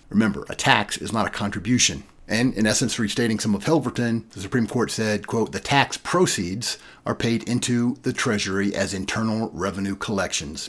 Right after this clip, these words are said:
period." That's all they are. Nothing special about them, despite their own little line on your paycheck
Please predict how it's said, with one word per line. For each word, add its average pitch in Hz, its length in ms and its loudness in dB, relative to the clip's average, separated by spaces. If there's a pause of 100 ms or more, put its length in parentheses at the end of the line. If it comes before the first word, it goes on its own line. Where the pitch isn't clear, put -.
period." 78 440 -4 (260)
That's - 160 -8
all 104 180 4
they 113 160 4
are. 78 320 0
Nothing 104 280 2
special 120 440 0
about 117 280 2
them, - 200 -10 (280)
despite 104 420 0
their 104 140 0
own 110 160 0
little 110 200 2
line 110 340 2
on 110 100 0
your 113 120 -2
paycheck 101 680 -2